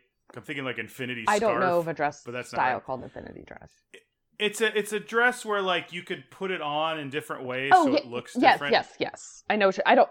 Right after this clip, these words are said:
Speaker 2: know what those dresses are called. Like, kind of convertible dresses.
Speaker 1: I, kind of, and that's what she did. She only had three bridesmaids. The other two were bridesmen.
Speaker 2: Mm-hmm.
Speaker 1: So, like, and it was, like, a part of it was,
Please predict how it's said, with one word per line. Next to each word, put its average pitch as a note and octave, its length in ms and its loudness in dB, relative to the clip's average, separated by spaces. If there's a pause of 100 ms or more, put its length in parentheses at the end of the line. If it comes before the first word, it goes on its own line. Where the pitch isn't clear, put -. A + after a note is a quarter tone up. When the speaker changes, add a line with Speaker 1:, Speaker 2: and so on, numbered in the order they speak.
(120)
Speaker 2:
know G3 160 4
what F3 80 0
those E3 140 0
dresses D3 280 -4
are C#3 60 -2
called. E3 140 0
Like, F3+ 140 0
kind B3 160 2
of B3 60 -2
convertible G3+ 460 2
dresses. C#4+ 240 0 (400)
Speaker 1:
I, G#3+ 60 -12 (760)
kind G3 380 2
of, C3 220 0
and E3 160 -8
that's A3 200 0
what G#3 80 -8
she E3 140 -10
did. C#3 180 -4
She - 160 -8
only F3+ 180 -4
had E3+ 220 -2
three C#3+ 240 -6
bridesmaids. A#2+ 800 -6
The A#2 100 -8
other A2+ 220 -8
two A2 340 -12
were G#2 120 -14
bridesmen. G#2 760 -12
Speaker 2:
Mm-hmm. A2 80 -12
Speaker 1:
So, A2+ 320 -10
like, A2+ 260 -4 (460)
and D#3+ 100 -10
it G3 80 -6
was, F3+ 180 -4
like, C#3+ 380 0
a C3+ 80 -6
part A3+ 260 2
of F3+ 80 -4
it D#3 80 -6
was, C3+ 600 -4